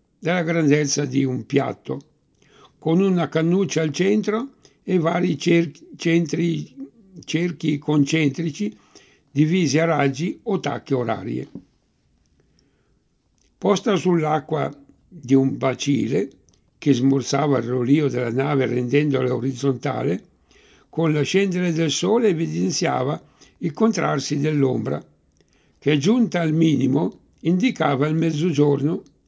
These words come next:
e il nord. Usando una clessidra, ora dopo ora,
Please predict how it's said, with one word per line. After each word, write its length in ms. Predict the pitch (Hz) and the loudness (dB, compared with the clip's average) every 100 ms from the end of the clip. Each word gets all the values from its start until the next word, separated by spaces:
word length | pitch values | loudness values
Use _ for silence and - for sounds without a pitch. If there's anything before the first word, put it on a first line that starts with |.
| _ | _
e 100 | 185 | -2
il 120 | 156 | 0
nord. 380 | 143 - - - - _ _ _ _ _ _ _ _ _ _ | -2 -4 -10 -18 -20 _ _ _ _ _ _ _ _ _ _
Usando 480 | 143 160 180 160 | 2 4 2 2
una 260 | 156 151 139 | 2 0 0
clessidra, 920 | - 143 135 170 160 120 123 160 247 _ _ _ _ _ _ _ _ _ _ | 2 2 2 0 -2 0 -2 -2 -6 _ _ _ _ _ _ _ _ _ _
ora 600 | 233 - 147 165 - 151 | -18 -2 2 2 2 2
dopo 420 | 139 147 139 143 | 4 4 4 2
ora, 580 | 135 151 156 180 247 | 4 4 2 0 -2